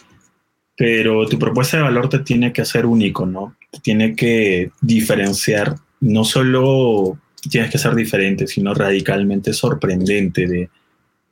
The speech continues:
de empresas o negocios que estén haciendo lo mismo que tú o algo parecido. Eh, en nuestro caso, pudimos haber empezado siendo una plataforma de educación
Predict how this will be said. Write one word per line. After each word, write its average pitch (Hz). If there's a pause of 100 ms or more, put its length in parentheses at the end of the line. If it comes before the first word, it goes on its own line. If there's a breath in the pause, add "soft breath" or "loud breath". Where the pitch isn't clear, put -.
de 117
empresas 131
o 113
negocios 107
que -
estén 107
haciendo 107
lo 98
mismo 107
que 101
tú 104
o 101
algo 98
parecido. 98 (920 loud breath)
Eh, 113
en 117
nuestro 117
caso, 151
pudimos 123
haber 107
empezado 107
siendo 101
una 101
plataforma 98
de 98
educación 104